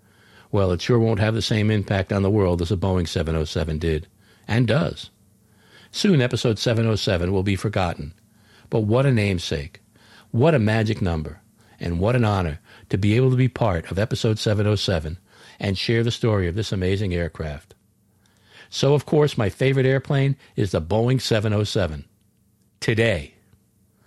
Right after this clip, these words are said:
I guess I'm just fickle that way. For the Airplane Geeks,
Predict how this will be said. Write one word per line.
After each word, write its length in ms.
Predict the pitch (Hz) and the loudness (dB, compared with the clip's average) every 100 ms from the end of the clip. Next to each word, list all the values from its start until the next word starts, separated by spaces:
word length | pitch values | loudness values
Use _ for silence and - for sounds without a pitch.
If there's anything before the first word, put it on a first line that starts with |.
| _ _ - | _ _ -8
I 60 | |
guess 240 | 139 135 - | -2 -2 0
I'm 100 | 120 | 0
just 220 | 98 - | -2 -4
fickle 240 | 85 90 | -6 -4
that 200 | 78 73 | -6 -6
way. 200 | 80 76 - _ _ _ _ _ _ _ _ - - - | -6 -8 -8 _ _ _ _ _ _ _ _ -20 -20 -4
For 180 | 135 | 0
the 160 | 135 120 | 4 4
Airplane 380 | 104 - 92 82 | 2 0 -2 -2
Geeks, 400 | 82 80 - | -4 -6 -10